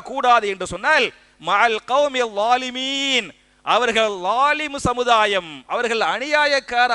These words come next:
அக்கிரமக்கார சமுதாயம், அந்த மக்களோடு நீங்கள் சேர்ந்து கொள்ள வேண்டாம் என்று அல்லாஹ் பேசுகிறானே. அப்ப என் அருமை சகோதரர்களே, நம்முடைய நாவுகள் தான் சொர்க்கத்துக்கு போறதுக்கு இந்த சின்ன நாக்கு இருக்கு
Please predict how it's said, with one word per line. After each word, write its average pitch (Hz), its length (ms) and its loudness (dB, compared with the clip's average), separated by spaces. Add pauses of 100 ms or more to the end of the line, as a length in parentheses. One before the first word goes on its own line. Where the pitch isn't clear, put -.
அக்கிரமக்கார 269 680 0 (120)
சமுதாயம், 220 520 0 (400)
அந்த 214 180 -4 (100)
மக்களோடு 285 520 0
நீங்கள் 220 280 -6
சேர்ந்து 285 280 0
கொள்ள 220 180 -4 (100)
வேண்டாம் 190 460 2 (300)
என்று 185 200 -6
அல்லாஹ் 202 300 0
பேசுகிறானே. 170 580 -2 (340)
அப்ப 175 240 -2
என் 175 160 -6
அருமை 226 260 0 (140)
சகோதரர்களே, 190 560 2 (440)
நம்முடைய 196 400 -2
நாவுகள் 214 600 2 (100)
தான் 262 240 2 (340)
சொர்க்கத்துக்கு 247 720 -2
போறதுக்கு 240 420 0 (100)
இந்த 220 120 -2 (100)
சின்ன 277 200 -4
நாக்கு 247 300 2
இருக்கு 240 180 -4